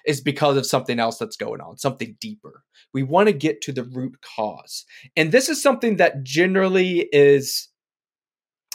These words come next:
again, this can be sin related, but generally there's going to be something else that's going on. Um, for instance, if I am struggling with relationships and let's say I'm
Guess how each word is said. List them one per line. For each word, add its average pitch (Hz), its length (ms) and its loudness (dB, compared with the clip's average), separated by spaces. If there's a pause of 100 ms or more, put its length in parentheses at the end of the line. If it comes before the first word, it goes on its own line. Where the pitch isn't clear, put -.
again, 147 240 2
this 139 180 -4
can 135 320 -2
be 147 140 -2
sin 147 280 -2
related, 151 560 2 (260)
but 139 400 0
generally 165 540 0
there's 139 220 2
going 139 200 0
to 127 80 -2
be 123 160 -6
something 120 540 -4 (100)
else 117 280 -6
that's 110 200 -8
going 104 360 -10
on. - 440 -20 (180)
Um, 113 460 -8 (640)
for 151 240 2
instance, 127 580 -4 (200)
if 131 280 -2
I 135 580 4
am 131 220 -2
struggling 131 600 -2
with 131 180 -2
relationships - 880 -4 (460)
and 131 420 0 (580)
let's 143 220 0
say 135 480 6
I'm 123 500 0